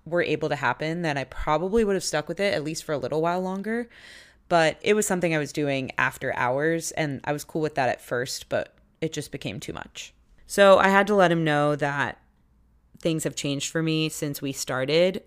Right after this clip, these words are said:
and I'm not gonna be able to do it anymore, but I hope that he continues. So yeah, mind your business if you're interested in behavioral health, mental health,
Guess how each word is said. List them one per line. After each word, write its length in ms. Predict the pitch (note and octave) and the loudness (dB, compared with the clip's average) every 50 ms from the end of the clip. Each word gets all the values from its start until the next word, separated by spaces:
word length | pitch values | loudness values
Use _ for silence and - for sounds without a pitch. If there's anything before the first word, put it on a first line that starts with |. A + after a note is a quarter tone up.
| _ _ _ _ - | _ _ _ _ -4
and 640 | D#3+ D#3+ D#3 D3+ C#3+ C#3+ C#3+ C#3+ C#3+ C#3+ - - - _ - | -2 -2 0 0 0 0 -2 -2 -4 -6 -8 -10 -14 _ -10
I'm 100 | - D3+ | -4 -2
not 180 | D3+ C3+ C3+ - | 0 0 0 -2
gonna 100 | C#3 C3+ | -4 -4
be 60 | C3+ | -4
able 160 | C3 C3 B2+ | -2 -2 -2
to 40 | D3+ | -4
do 200 | D#3 - A#3+ B3+ | 0 2 4 4
it 80 | B3 A#3 | 6 6
anymore, 420 | A3+ A3+ A3+ A3 G#3+ G#3+ G#3 G#3 | 4 4 4 4 4 4 4 2
but 220 | F#3 D#3+ E3+ C#3 | 2 2 0 0
I 140 | - - D3+ | 0 0 -2
hope 260 | D#3+ D#3+ C4+ D4 - | 0 2 2 2 4
that 120 | - G#3+ E3+ | 2 0 0
he 220 | D#3+ F3+ F3+ E3 | 0 -2 -6 -6
continues. 800 | - - D3+ D3+ - - D3 C#3 C3+ D3+ F#3 A3+ C4+ C#4 - - - _ _ _ _ _ _ | -6 -6 -8 -8 -6 -6 -6 -4 -4 -4 -2 -2 -4 -4 -6 -10 -14 _ _ _ _ _ _
So 520 | - - - F#3+ F3+ E3+ E3 E3 E3+ E3 - _ _ | -8 0 2 4 6 6 6 4 2 -2 -6 _ _
yeah, 220 | - C4 F4 E4+ - - - _ - | 0 2 2 2 0 -2 -8 _ 2
mind 240 | F3 F3+ F#3+ G3+ | 2 2 4 2
your 80 | A3+ G#3 | 2 2
business 580 | G3 F#3 E3 - F3+ F3 F3 E3+ - - - - | 2 2 0 0 0 -2 -2 -2 -4 -8 -10 -10
if 120 | - D#3 | -10 -8
you're 100 | - E3 | -8 -6
interested 400 | - D#3+ E3 - - - D#3+ D3+ | -6 -6 -10 -8 -4 -2 -2 -2
in 180 | D#3 D#3 D#3 D3+ | -2 -2 -4 -4
behavioral 460 | C#3+ D#3 D#3 D3+ D3 D#3 D3+ D3 D3 | -4 -4 -4 -4 -4 -2 -2 -2 0
health, 300 | D#3 D3 C#3 C#3 C3+ - | 0 -2 -2 -4 -6 -8
mental 260 | - D3+ C#3+ - D3 | -10 -10 -10 -10 -10
health, 400 | C#3+ D3+ C#3+ C3+ C#3+ - - _ | -8 -8 -8 -8 -10 -14 -20 _